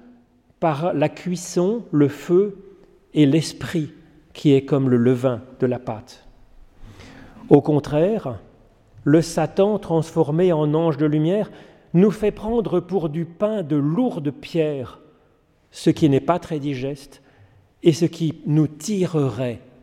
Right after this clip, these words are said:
vers le bas, nous enfoncerait encore. Le Satan nous suggère de sauter dans le gouffre comme si le pire était la solution pour aller mieux. Et autre bêtise que Jésus peut reconnaître ou choisir d'éviter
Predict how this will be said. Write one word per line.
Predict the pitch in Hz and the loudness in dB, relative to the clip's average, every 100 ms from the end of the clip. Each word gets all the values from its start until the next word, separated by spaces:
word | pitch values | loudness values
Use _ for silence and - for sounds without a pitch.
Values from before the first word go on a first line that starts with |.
| _ 110 | _ -4
vers | 143 143 | -4 0
le | 127 | -2
bas, | 117 120 107 | -2 -4 0
nous | 143 147 113 | 4 4 2
enfoncerait | 202 185 - 151 127 - 123 135 | 0 0 -6 -6 -6 -8 -6 -4
encore. | 127 - 123 - - - - - - - - | -4 -4 -6 -6 -14 -20 -20 -20 -20 -20 4
Le | 175 196 | 6 6
Satan | - 220 247 233 | 2 -2 0 0
nous | 220 | 0
suggère | 196 - 175 185 233 202 | -2 -4 -6 -2 -4 -2
de | 185 | -2
sauter | - - 233 220 233 | -2 -2 -2 0 -2
dans | 185 190 | 0 0
le | 185 | 0
gouffre | 180 240 - 143 - - - - _ _ _ - | -2 -6 -8 -14 -16 -20 -20 -20 _ _ _ 2
comme | 220 208 | 4 4
si | - | -4
le | 214 185 | -2 -2
pire | 185 214 190 143 120 - - | -2 -8 -6 -6 -8 -14 -6
était | 160 156 165 | -6 -2 0
la | 151 139 | 0 -2
solution | - 165 156 - - 131 113 - - | -2 -2 -2 -6 -8 -8 -10 -20 -4
pour | 170 151 | -4 -2
aller | 156 160 | 0 0
mieux. | 143 127 113 - - _ _ _ _ _ _ _ _ _ | 2 -2 -4 -12 -20 _ _ _ _ _ _ _ _ _
Et | 151 | 6
autre | 151 151 175 147 | 6 4 -2 -2
bêtise | 135 - 165 196 165 | -4 -4 -6 -6 -10
que | - 147 | -4 -4
Jésus | 123 143 127 147 180 | -2 -4 -2 -6 -6
peut | 156 165 | 0 2
reconnaître | 156 151 151 147 131 127 139 - | 2 -2 -4 -6 -4 -6 -8 -8
ou | 147 | -8
choisir | - 151 139 127 143 131 | -6 -2 -2 -2 -6 -4
d'éviter | 123 131 123 - 123 | -4 -4 -6 -8 -8